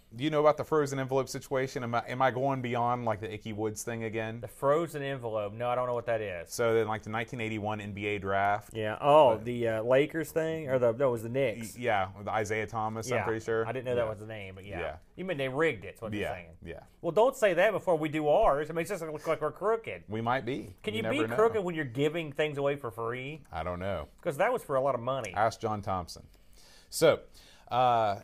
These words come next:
Speaker 1: anyway, we are going to give away some of these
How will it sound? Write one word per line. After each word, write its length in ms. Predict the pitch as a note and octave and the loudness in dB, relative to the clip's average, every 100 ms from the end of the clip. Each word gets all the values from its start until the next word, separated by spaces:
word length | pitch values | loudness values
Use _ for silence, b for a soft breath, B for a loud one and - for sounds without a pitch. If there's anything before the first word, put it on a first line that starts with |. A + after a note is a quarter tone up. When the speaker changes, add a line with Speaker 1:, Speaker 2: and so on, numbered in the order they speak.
| - | -6
Speaker 1:
anyway, 520 | G3+ B3 C#3 G#2+ A#2 - - - - - | -2 2 4 4 2 -6 -20 -20 -18 -4
we 200 | C#3 E3+ | 0 2
are 80 | |
going 240 | D3 D3 C#3 | 2 0 0
to 240 | - A#2+ | -2 -4
give 240 | G#2 C#3 C#3 | 4 4 4
away 580 | A2+ G#2 G2 G2 G#2 A#2 - - - - - - - - - - - - - - - - - _ _ | 4 6 4 2 -4 -10 -20 -20 -20 -20 -20 -20 -20 -20 -20 -20 -20 -20 -20 -20 -20 -20 -20 _ _
some 260 | - C#3+ C3 | -6 -4 -2
of 60 | G#2+ | -4
these 300 | G#2+ F#2+ | -6 -8